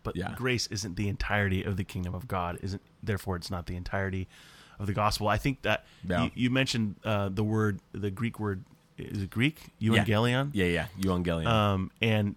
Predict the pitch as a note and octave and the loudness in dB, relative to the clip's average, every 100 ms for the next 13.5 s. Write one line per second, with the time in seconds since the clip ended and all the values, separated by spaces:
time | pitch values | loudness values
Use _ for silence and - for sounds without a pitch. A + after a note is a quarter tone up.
0 | - A#2 A2 A#2+ C#3 A#2 F#2+ A#2 - G2+ | -4 0 2 4 4 4 4 2 4 2
1 | F#2+ F2+ C3+ G2 F#2 F2 - _ _ - | 4 6 4 4 -2 -4 -10 _ _ 0
2 | E2+ G#2 A2+ C#3 - - G2 F2 B2+ C#3 | 2 4 2 2 -8 -4 2 4 6 6
3 | A2 A2 A#2 G#2 G2+ F2 F2 F#2 - B2 | 4 4 4 6 8 6 4 0 2 4
4 | A2 - G#2 F#2+ B2+ A2+ A#2+ A2+ G#2 A2+ | 4 2 4 6 6 6 4 2 2 2
5 | G#2+ G#2+ G2+ C3+ C3+ A#2 G#2+ G#2 A2+ G2+ | 4 4 8 8 10 10 10 8 6 4
6 | F#2 G2+ F2+ F2 F2 - F2+ E2+ F2+ F2+ | 4 6 8 8 6 2 2 2 4 2
7 | E2+ F2 F#2 - F#2+ - E2 D#2+ F#2 F2+ | 2 -2 -2 0 -2 0 -2 -2 4 4
8 | F#2+ - F2 E2+ F2 E2 E2 E2+ E2 D#2+ | 4 4 0 2 0 0 -2 -2 -2 -2
9 | - - - - - D#2 C2+ - G2 - | -6 -20 -20 -8 -4 -4 -6 -10 -4 4
10 | F3 C3+ A2 G#2+ G#2 F#2+ G2+ F2+ F2+ F#2 | 6 8 6 4 2 4 4 4 4 4
11 | F2+ F2 - F#2+ E2+ E2+ E2 D#2+ - F2+ | 4 2 2 2 4 4 2 0 -2 -2
12 | E2 D#2+ D#2+ D#2 - F#2 D#2+ D#2+ D#2+ D#2+ | 0 0 0 -2 -2 -2 0 0 0 0
13 | D#2+ D#2 D#2+ D#2 D#2+ | -2 -4 -6 -6 -8